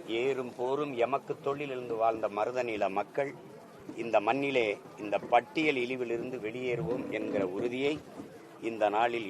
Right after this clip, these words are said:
ஏற்கிறோம். அதற்கான அதிகாரம்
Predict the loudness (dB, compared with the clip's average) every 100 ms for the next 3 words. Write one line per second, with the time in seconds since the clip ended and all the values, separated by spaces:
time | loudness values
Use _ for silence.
0 | 0 0 2 2 0 -8 -12 -14 -16 -20
1 | -20 -2 4 4 6 8 8 8 2 -4
2 | -12 -14 -14 -14 -18 -18 -18 -20 -20 -20
3 | -20 -20 -20 -20 -8 0 4 12 12 12
4 | 12